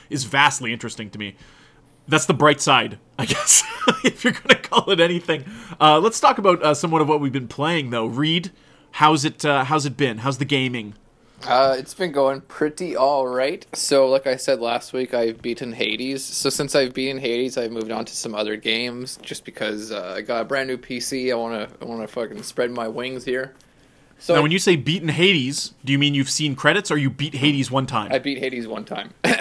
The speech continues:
Speaker 1: Okay. Well, that's not beating Hades. That's starting Hades,
Speaker 2: Whatever.
Speaker 1: but okay.
Speaker 2: <laughs> Whatever. <laughs> Um, Oh, whatever. I have, like, twenty fucking hours in it. Come, give me a break. Uh,
Speaker 1: Yeah, if you got your money's worth, who am I to tell you otherwise?
Speaker 2: so I've decided to pick up Apex Legends because it is free, and I've been playing that a
Speaker 1: Sure.
Speaker 2: little tiny bit.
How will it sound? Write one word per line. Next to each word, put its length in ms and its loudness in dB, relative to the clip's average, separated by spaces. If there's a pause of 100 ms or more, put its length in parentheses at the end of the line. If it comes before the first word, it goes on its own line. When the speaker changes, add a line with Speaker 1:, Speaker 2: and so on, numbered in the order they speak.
(140)
Speaker 1:
Okay. 300 -2 (180)
Well, 100 4
that's 140 6
not 140 8
beating 240 4
Hades. 300 -6
That's 160 -2
starting 300 -2
Hades, 140 -10
Speaker 2:
Whatever. 340 4
Speaker 1:
but 100 -8
okay. 400 -6
Speaker 2:
<laughs> 0 -
Whatever. 480 4
<laughs> 60 -18 (500)
Um, 800 2 (1160)
Oh, 60 6
whatever. 260 4
I 60 6
have, 80 2
like, 140 0
twenty 240 -4
fucking 320 -2
hours 280 0
in 80 -10
it. 140 -10
Come, 140 -6 (320)
give 120 -8
me 100 -8
a 60 -6
break. 440 -4
Uh, 420 4
Speaker 1:
Yeah, 100 4
if 80 -2
you 60 0
got 140 2
your 80 -2
money's 260 2
worth, 180 -4
who 120 -6
am 80 -8
I 140 0
to 180 -4 (180)
tell 160 -4
you 80 -4
otherwise? 260 -6
Speaker 2:
so 300 4
I've 320 0
decided 480 0
to 80 -4
pick 300 -2
up 120 -4
Apex 480 -4
Legends 380 -4
because 500 -4
it 160 -6
is 200 -10
free, 420 -6
and 100 -6
I've 160 -6
been 140 -10
playing 300 -4
that 260 -2
a 40 0
Speaker 1:
Sure. 120 4
Speaker 2:
little 180 2
tiny 320 0
bit. 260 2